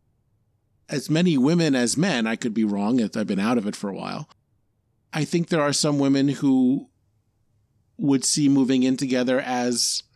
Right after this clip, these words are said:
"That's fine, let's do it. Maybe it'll continue to work out, maybe it won't. You know, maybe we'll get married in a year,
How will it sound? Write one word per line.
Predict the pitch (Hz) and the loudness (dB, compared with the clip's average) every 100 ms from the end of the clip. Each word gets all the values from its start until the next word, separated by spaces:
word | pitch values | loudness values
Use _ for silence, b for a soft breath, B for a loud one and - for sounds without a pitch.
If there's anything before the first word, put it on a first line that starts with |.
| _ _ _ _ | _ _ _ _
"That's | - 160 | -4 -4
fine, | - 247 311 160 | -2 0 0 0
let's | 143 - | -2 -2
do | 226 262 | -2 -2
it. | - | -4
Maybe | 127 143 | -2 0
it'll | 185 180 | 0 -2
continue | 170 160 180 180 | -2 -2 0 2
to | |
work | 175 180 | 0 0
out, | 196 202 | -2 0
maybe | 180 185 | 0 0
it | 190 | 0
won't. | 175 247 - _ _ _ _ _ _ _ | -2 -4 -6 _ _ _ _ _ _ _
You | 165 127 | -4 0
know, | 131 | 2
maybe | 127 139 | 4 4
we'll | 156 | 2
get | 151 156 | 0 -2
married | 151 214 196 | 0 0 0
in | 123 | 0
a | 110 | -2
year, | 98 92 | -6 -10